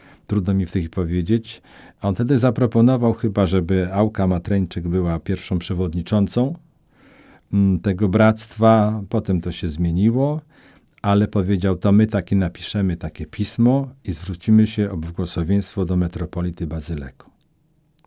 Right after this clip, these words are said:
na powstanie czegoś takiego”. I myśmy chcieli to od razu nazwać Bractwem Młodzieży Prawosławnej, a ch-, w wyniku chyba jakichś tam negocjacji zostało to Koło Teologów Prawosławnych i mło-,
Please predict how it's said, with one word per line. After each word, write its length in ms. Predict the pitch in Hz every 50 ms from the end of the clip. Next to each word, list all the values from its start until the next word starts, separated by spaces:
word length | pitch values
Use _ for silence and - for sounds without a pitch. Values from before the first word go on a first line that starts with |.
| _ _ _ _ _ _ _ _ _ _ -
na 140 | 101 101
powstanie 560 | 98 - 104 92 - - - 101 92 90 87 82
czegoś 320 | - - 85 - 85 -
takiego”. 520 | - - 85 82 - - 76 73 - - - - _ _ - - - -
I 60 | - 101
myśmy 300 | 107 117 117 - 117 107
chcieli 280 | - - 120 110 110
to 120 | 107 - 110
od 100 | 95 113
razu 260 | 131 131 120 104 104
nazwać 520 | 98 98 95 82 82 85 92 85 - -
Bractwem 460 | 87 82 87 92 87 - - - 90
Młodzieży 400 | 90 90 87 85 90 82 - 85
Prawosławnej, 880 | 82 - - 78 73 80 82 - - - 98 92 92 107 120 127 135 135 - _ _ _ _ _ _ _ _ -
a 540 | - 98 98 95 95 95 92 95 95 98 101 104 104 92
ch-, 260 | - - - - - 98 95 95
w 260 | 98 - - - - 90
wyniku 480 | 90 98 107 110 117 113 110 - 104
chyba 300 | - - 104 95 85 95
jakichś 380 | 95 92 85 - 98 85 - -
tam 340 | - 85 87 90 87 82 80
negocjacji 1000 | 85 90 95 101 101 87 98 87 - - 117 110 110 110 110 - - 104 104 101 98
zostało 500 | 92 87 90 - - 104 98 95 92 90
to 160 | 87 92 90
Koło 340 | 87 - 107 101 95 95 92
Teologów 580 | 90 - 98 92 90 87 87 87 85 90 85
Prawosławnych 840 | - - 85 80 76 85 82 - - 95 95 90 90 92 90 85 - -
i 60 | 87
mło-, 440 | 87 85 82 80 82 90 87 87